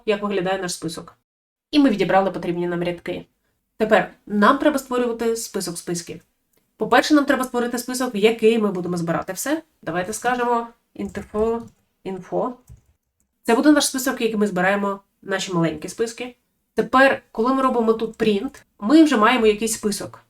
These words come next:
Нам від нього потрібен перший елемент, другий елемент і останній. І ви можете піти шляхом видалення елементів. Тобто ви можете сказати, видалити з цього списку цей елемент, потім цей елемент, потім цей елемент,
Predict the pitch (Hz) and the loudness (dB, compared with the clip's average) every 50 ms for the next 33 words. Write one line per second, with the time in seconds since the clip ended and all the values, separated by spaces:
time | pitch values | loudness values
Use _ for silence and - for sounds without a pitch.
0 | _ _ _ _ _ _ - 202 220 240 302 311 311 302 - - - - 202 220 | _ _ _ _ _ _ -2 4 6 8 8 8 8 6 4 -2 -10 -6 -4 -4
1 | 208 240 247 240 208 - 220 214 214 226 214 214 208 190 - _ 196 180 180 - | 0 0 0 0 2 0 -2 -2 0 0 0 0 0 -2 -4 _ 0 0 0 0
2 | - 220 220 247 269 302 294 233 208 196 190 175 185 185 185 196 208 214 208 - | -2 -2 0 2 2 2 2 2 0 -4 -4 -2 0 0 0 0 0 -2 -2 -2
3 | - 269 254 220 - - 180 160 151 135 - - _ _ _ _ _ _ _ _ | -2 -2 -2 -2 0 -2 -2 -2 -2 -6 -12 -18 _ _ _ _ _ _ _ _
4 | _ _ - 302 302 311 294 285 294 294 311 302 302 294 - - 277 269 - 254 | _ _ 8 10 10 12 12 10 10 8 8 6 4 4 4 4 0 2 2 2
5 | 247 247 - 240 240 262 247 214 190 220 233 214 214 208 202 196 185 180 175 170 | 0 2 4 4 4 4 4 2 0 0 2 4 4 2 2 0 0 -2 -2 -2
6 | 170 175 170 160 - - - - _ 202 196 - - 196 180 185 190 196 233 262 | 0 0 -2 -2 -4 -6 -14 -10 _ -8 -8 -4 -2 -2 -2 0 0 0 0 0
7 | 254 262 254 - - 214 214 208 208 208 180 175 226 233 226 214 202 190 180 - | 0 -2 -4 -4 0 2 2 2 2 2 -2 0 0 2 2 2 2 0 -4 -8
8 | - - 170 165 165 170 - 185 175 - - 175 170 - 254 285 311 302 285 269 | -8 -4 -4 -4 -4 -6 -8 -10 -10 -8 -10 -12 -6 0 4 6 6 6 6 4
9 | 269 254 240 240 240 - 175 170 170 165 170 - 254 262 262 247 240 226 220 214 | 2 0 -2 -2 -4 -6 -6 -4 -6 -6 -4 -2 0 0 0 0 0 0 0 -2
10 | 208 208 180 165 165 165 165 - - 262 277 277 254 247 226 214 208 202 - | -2 -4 -6 -8 -8 -8 -12 -6 0 2 2 2 2 0 0 -2 -2 -4 -8